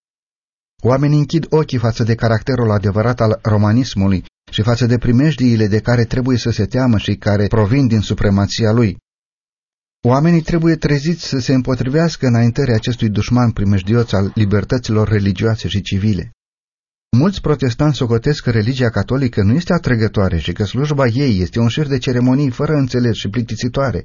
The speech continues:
Aici greșesc. Dacă romanismul este întemeiat pe amăgire, el nu este o înșelătorie grosolană și vulgară. Slujba religioasă a Bisericii Romane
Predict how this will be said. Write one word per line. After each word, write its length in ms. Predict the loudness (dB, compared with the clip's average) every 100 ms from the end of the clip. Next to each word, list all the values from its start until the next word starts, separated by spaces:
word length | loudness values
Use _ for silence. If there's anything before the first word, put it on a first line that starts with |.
| _ _ _ _ -2
Aici 280 | 0 0 0
greșesc. 500 | 0 0 0 -4 -6 _ _ _ _ _ _ _ -2
Dacă 280 | 0 2 2
romanismul 540 | 2 2 2 0 0
este 180 | 0 0
întemeiat 500 | 0 2 2 2 0
pe 100 | 0
amăgire, 560 | 2 2 0 0 -2 0
el 180 | 0 2
nu 80 | 2
este 240 | 0 0
o 40 | 0
înșelătorie 640 | 0 -2 -2 0 2 0
grosolană 580 | 0 -4 -2 0 0 0
și 120 | -2
vulgară. 520 | -2 0 0 -2 -4 -14 _ _ _ _ _ _ _
Slujba 420 | -4 0 0 2 2
religioasă 580 | 2 2 2 0 0
a 40 | -2
Bisericii 500 | -2 -2 -2 0 0
Romane 400 | 0 2 2